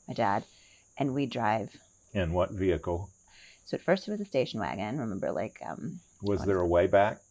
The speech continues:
Speaker 1: There was a way back. So usually my sister
Speaker 2: A third
Speaker 1: and I,
Speaker 2: seat.
Speaker 1: uh-huh. So my
Speaker 2: A lot of
Speaker 1: sister
Speaker 2: people
Speaker 1: and
Speaker 2: don't
Speaker 1: I,
Speaker 2: know what that is
Speaker 1: oh, the
Speaker 2: now.
Speaker 1: way back, totally.
Speaker 2: Yes.
Speaker 1: Yeah.
Speaker 2: And you would go to what kind of a place?
Speaker 1: So I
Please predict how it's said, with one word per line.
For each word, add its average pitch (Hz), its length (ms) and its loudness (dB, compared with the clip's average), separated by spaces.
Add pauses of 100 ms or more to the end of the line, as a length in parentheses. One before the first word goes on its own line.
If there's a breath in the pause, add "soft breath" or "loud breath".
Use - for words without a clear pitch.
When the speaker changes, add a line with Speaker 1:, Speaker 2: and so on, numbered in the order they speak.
Speaker 1:
There 156 100 0
was 143 100 -4
a 165 40 -8
way 170 200 8
back. - 300 0 (520 loud breath)
So 156 220 6
usually 180 340 2
my 151 120 0
sister - 180 -4
Speaker 2:
A - 20 0
third 240 160 4
Speaker 1:
and 208 100 6
I, 208 180 4
Speaker 2:
seat. - 180 8
Speaker 1:
uh-huh. 180 340 0 (120)
So 175 60 -6
my 135 100 -2
Speaker 2:
A - 100 -4
lot 107 140 10
of - 40 4
Speaker 1:
sister 175 80 4
Speaker 2:
people 185 40 6
Speaker 1:
and 180 100 4
Speaker 2:
don't 107 140 6
Speaker 1:
I, - 20 2
Speaker 2:
know 104 100 8
what 98 160 6
that 90 160 8
is 95 100 8
Speaker 1:
oh, 196 140 10
the 165 80 4
Speaker 2:
now. 143 60 4
Speaker 1:
way 170 140 8
back, - 360 2
totally. - 320 2
Speaker 2:
Yes. - 80 -6 (260)
Speaker 1:
Yeah. 190 200 4
Speaker 2:
And 101 500 6
you 104 140 2
would 92 160 4
go 98 160 4
to 87 100 4
what 82 400 4
kind - 160 -6
of 73 60 -8
a - 80 -4
place? - 320 -8 (640 soft breath)
Speaker 1:
So 202 420 8
I - 580 -6